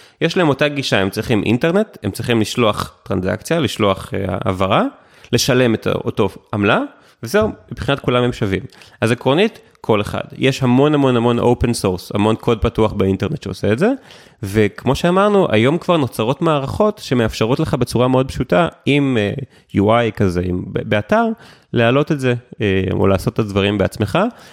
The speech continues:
ולדעתי זה הולך להמשיך להיות יותר ויותר פשוט, אה, כי היום אתה כן צריך יכולות ק-, קוד כאלה ואחרות, אה, אבל זה הולך להיות יותר ויותר פשוט, אה,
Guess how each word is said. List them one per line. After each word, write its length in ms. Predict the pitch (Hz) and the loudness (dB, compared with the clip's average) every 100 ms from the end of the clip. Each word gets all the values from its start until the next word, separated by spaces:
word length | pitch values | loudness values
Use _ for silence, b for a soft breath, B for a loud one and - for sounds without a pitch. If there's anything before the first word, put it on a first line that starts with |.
| B - | B -2
ולדעתי 460 | 117 113 - 175 | 0 0 0 0
זה 80 | 165 | 2
הולך 320 | 139 139 - | 2 0 0
להמשיך 440 | 139 120 - 139 127 | 0 0 -2 -4 0
להיות 180 | 120 | -2
יותר 220 | 120 123 120 | 0 0 0
ויותר 240 | 123 131 131 | 0 -2 -4
פשוט, 460 | 139 - 214 - - - | -4 0 0 -2 -8 -2
אה, 180 | 101 98 104 | 0 0 -2
כי 140 | - - | -2 2
היום 240 | 113 147 | 4 2
אתה 120 | 156 | 0
כן 240 | - 135 135 | -2 0 0
צריך 360 | 135 120 - | -2 -4 -4
יכולות 400 | 117 - 101 98 - _ - | -8 -4 -4 -4 -8 _ -20
ק-, 120 | - _ | -20 _
קוד 380 | - 110 98 107 | 0 2 2 -4
כאלה 220 | - 107 98 | 0 2 2
ואחרות, 520 | 98 - 156 233 - B B B B - | 0 0 2 2 -2 B B B B -4
אה, 240 | 104 104 104 110 | 0 2 2 0
אבל 240 | 120 117 117 | -2 0 2
זה 80 | 117 | 2
הולך 280 | 131 151 | 2 0
להיות 200 | 151 139 | 0 2
יותר 280 | 123 - 135 | 0 2 2
ויותר 300 | 123 113 127 117 | 2 0 -2 -2
פשוט, 440 | 113 104 101 - - | -6 -6 -8 -12 -10
אה, 180 | 104 | -8